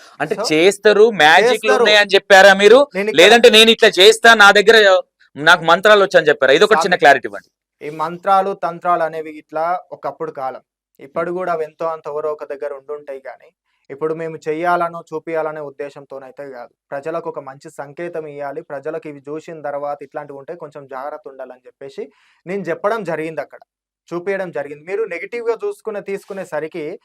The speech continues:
Speaker 2: అది ఎట్లా కనిపిస్తుంది అంటే రౌడీ రాకేష్ మంత్రాలు చేస్తున్నాడు అని చెప్పేసి. నేను ఒక అమ్మవారి భక్తుని, శివయ్య భక్తుని, నేను బండారితోని బ-, మహిమ చూపించిన. మహిమ అంటే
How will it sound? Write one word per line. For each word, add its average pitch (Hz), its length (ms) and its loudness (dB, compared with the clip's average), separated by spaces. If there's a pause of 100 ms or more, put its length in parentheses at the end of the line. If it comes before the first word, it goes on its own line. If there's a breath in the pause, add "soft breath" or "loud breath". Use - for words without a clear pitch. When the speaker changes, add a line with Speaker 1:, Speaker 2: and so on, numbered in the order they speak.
(240)
Speaker 2:
అది 175 120 -6
ఎట్లా 202 180 -4
కనిపిస్తుంది 214 480 -8
అంటే 190 140 -10
రౌడీ 180 300 -4
రాకేష్ 233 360 -4
మంత్రాలు 190 340 -10
చేస్తున్నాడు 147 540 -14 (580)
అని 147 120 -14
చెప్పేసి. 147 240 -14
నేను 151 120 -12
ఒక 143 100 -16
అమ్మవారి 160 420 -10
భక్తుని, 139 480 -16
శివయ్య 160 400 -10
భక్తుని, 135 460 -18 (400)
నేను 170 160 -10
బండారితోని 196 760 -2 (300)
బ-, 175 200 -6
మహిమ 196 320 -6
చూపించిన. 220 540 -10 (120)
మహిమ 180 260 -8
అంటే 196 220 -10